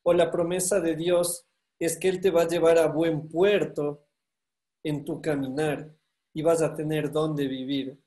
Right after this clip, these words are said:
Porque, eh, hay, hay estos memes ahora, ¿no? Me imagino que vos, Rommel, o, o Samu los han visto, ¿no? Que dicen, "¿Qué haces? Quítame los pies." "Ah, es que la Biblia dice que todo lo que pisara en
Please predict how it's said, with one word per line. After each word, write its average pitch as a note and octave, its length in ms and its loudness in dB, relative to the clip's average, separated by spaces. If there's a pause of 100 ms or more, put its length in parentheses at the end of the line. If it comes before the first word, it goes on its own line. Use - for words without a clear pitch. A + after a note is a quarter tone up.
(720)
Porque, C#3+ 680 -4 (480)
eh, D#3 320 -2
hay, E3+ 260 -2
hay G#3+ 180 2
estos E3+ 320 -2
memes D#3 360 -2
ahora, C#3 320 0
¿no? C3 320 -10
Me D3+ 80 -8
imagino D3+ 360 -8
que D#3 120 -8
vos, C#3+ 180 -6
Rommel, D3 380 -2
o, C3+ 260 -8
o F3+ 100 -6
Samu D3+ 320 -6
los C#3 220 -4
han C3+ 100 -6
visto, D#3 320 -6
¿no? C3+ 120 -8 (120)
Que - 80 -16
dicen, E3+ 400 -8 (400)
"¿Qué G3+ 140 4
haces? G#3 340 4
Quítame G#3 380 -2
los E3+ 200 0
pies." F#3 500 0
"Ah, F3 160 4
es F3+ 120 0
que - 80 -6
la E3 80 -2
Biblia F3+ 220 -2
dice F3 220 -2
que E3 100 -8
todo F3 160 0
lo F3 100 0
que F3 120 -8
pisara E3 320 -2
en E3 180 -8